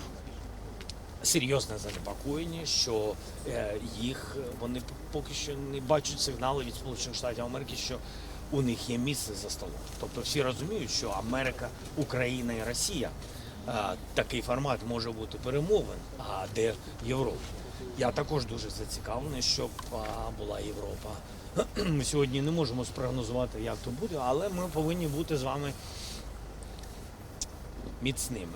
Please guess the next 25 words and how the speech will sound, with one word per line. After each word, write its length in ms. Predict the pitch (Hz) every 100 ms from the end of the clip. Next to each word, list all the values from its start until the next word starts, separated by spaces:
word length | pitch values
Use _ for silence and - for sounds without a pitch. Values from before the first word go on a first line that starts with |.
| 104
Ми 120 | 117
проходили 580 | 113 156 143 123 107 104
вже 400 | 101 107 101 98 90 - - - - - - - - - - -
Нормандію 680 | 127 123 113 117 117 113 113
і 40 |
Мінськ, 380 | 107 135 214 - - - - - - - - - -
і 80 | 120
я 340 | 117 113 120
вважаю, 520 | 117 113 117 113 110
що 580 | - - 120 113 113 113 - - -
в 120 | 143 -
цю 240 | - 143
річку, 420 | 120 120 - - 107 107
а 40 | 107
вона 360 | 120 131 113 113
достатньо 460 | 110 123 107 113 101
брудна 380 | 107 104 110 104
була, 560 | 98 104 101 101 95 98 110
ми 120 | 110
не 160 | 107
маємо 400 | 110 113 107 101 98 -
права 360 | 117 107 104 - - - -
ще 360 | - - 147 110
раз 140 | 98
зайти. 400 | 92 101 90 127